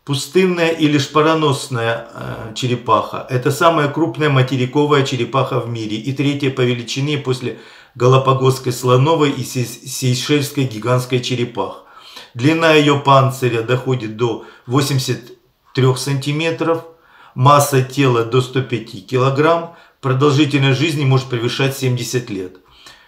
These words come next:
В зоопарках содержится редко, но во Вроцлавском зоопарке питомник этих черепах.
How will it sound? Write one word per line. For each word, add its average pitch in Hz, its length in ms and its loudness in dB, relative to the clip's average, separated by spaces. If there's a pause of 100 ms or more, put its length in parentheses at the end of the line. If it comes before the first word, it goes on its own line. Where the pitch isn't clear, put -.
(160)
В 123 80 -8
зоопарках 147 560 2
содержится 135 680 0
редко, 170 540 0
но 143 100 0
во 139 120 4
Вроцлавском 151 800 0
зоопарке 139 580 0
питомник 139 640 -4
этих 123 260 -6
черепах. - 840 -10